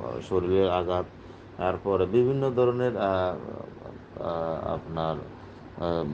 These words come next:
মানসিক চাপ, বিভিন্ন ধরনের চাপ বা মারধর বা, আ, গালিগালাজ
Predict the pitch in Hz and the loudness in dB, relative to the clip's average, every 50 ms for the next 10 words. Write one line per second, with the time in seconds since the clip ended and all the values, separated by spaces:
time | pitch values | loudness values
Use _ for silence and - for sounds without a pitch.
0 | 67 60 71 90 98 101 104 107 101 - - 120 107 107 - - 117 107 104 101 | -4 -4 -2 0 2 4 4 4 2 2 0 0 -2 0 0 2 4 4 4 4
1 | - - - - - 104 127 139 147 147 147 127 117 135 131 131 127 120 - 127 | 2 -4 -10 -4 2 4 4 6 6 4 4 4 4 4 4 4 0 0 2 4
2 | 120 113 110 107 104 - 98 98 95 98 98 95 95 92 - - 98 98 98 95 | 6 6 6 4 2 -2 -6 -2 2 4 4 4 4 2 0 -4 -2 0 2 2
3 | 95 92 90 90 90 107 104 104 104 104 - - - - - 85 85 90 90 90 | 2 2 0 2 4 6 6 6 4 2 0 -6 -10 -12 -8 -4 -2 0 0 0
4 | 87 85 85 - - - - - - - - - 87 87 85 85 82 82 80 101 | 0 -2 -4 -8 -14 -18 -18 -18 -20 -14 -6 0 2 2 4 4 2 2 4 4
5 | 104 107 110 104 101 107 104 104 104 101 98 92 - - - | 4 6 4 4 4 4 4 6 4 4 2 0 -4 -10 -14